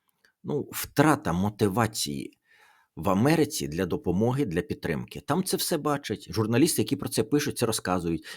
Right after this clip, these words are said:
Платники податків це чують і розуміють. І в них падає підтримка тих,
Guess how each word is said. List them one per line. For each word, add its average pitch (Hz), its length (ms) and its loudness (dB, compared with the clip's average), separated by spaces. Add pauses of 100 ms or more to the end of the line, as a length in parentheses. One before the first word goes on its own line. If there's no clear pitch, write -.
Платники 123 360 4
податків 139 520 4
це - 200 4
чують 117 520 4
і 123 40 6
розуміють. 113 580 2
І 110 60 4
в 107 80 4
них 156 320 0
падає 92 440 0
підтримка 113 800 2
тих, - 320 4